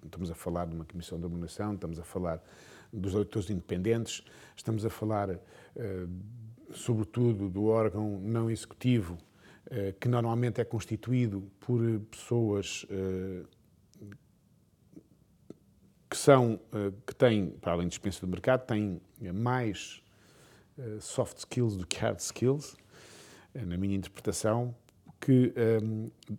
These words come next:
estando na estratégia e estando, eh, no alinhamento exatamente do corporate governance, porque em te-, em, em ter-, e conceptualmente deve ser o,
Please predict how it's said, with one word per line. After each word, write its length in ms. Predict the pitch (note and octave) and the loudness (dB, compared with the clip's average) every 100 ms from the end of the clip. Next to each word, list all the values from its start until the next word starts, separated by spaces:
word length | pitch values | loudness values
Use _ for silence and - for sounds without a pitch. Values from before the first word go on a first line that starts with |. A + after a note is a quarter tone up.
| - | -8
estando 320 | - - C3+ | -6 8 8
na 100 | C3 | 10
estratégia 680 | B2 - A2+ A#2+ G#2+ F2+ F2+ | 6 4 4 8 6 6 0
e 60 | D#2+ | -4
estando, 560 | - A#2 A2+ G#2+ G#2+ - | 0 2 2 2 -2 -2
eh, 120 | G2+ | -2
no 180 | G2+ G2 | 0 0
alinhamento 720 | G2+ G#2+ A2 A2+ - A#2 A2+ - - D2+ | 2 2 2 0 -2 -8 -10 -14 -12 -6
exatamente 520 | E2+ G2 F#2 G2 G#2 | 0 0 0 -2 -2
do 60 | G2 | -2
corporate 380 | G2+ F#2 A2 G2+ | -2 0 0 2
governance, 300 | G#2+ G2 E2 | 0 0 -6
porque 260 | E2+ - | -10 -6
em 180 | D#2+ F2 | -6 -4
te-, 200 | E2 G2 | -4 -4
em, 220 | - F2+ E2+ - | -2 -2 -4 -4
em 280 | F2+ F2 D#2 - | -2 -2 -6 2
ter-, 220 | B2+ A2 | 4 6
e 240 | G2+ - F#2 | 4 -4 -10
conceptualmente 880 | - A#2 A2+ A#2 B2 A2 A#2 B2 - | -2 0 0 0 2 2 2 0 -4
deve 460 | B2+ G#2+ G2+ G2+ - | -6 -6 -2 -2 -2
ser 180 | G#2+ G2 | -2 0
o, 300 | E2 D#2+ | -2 -4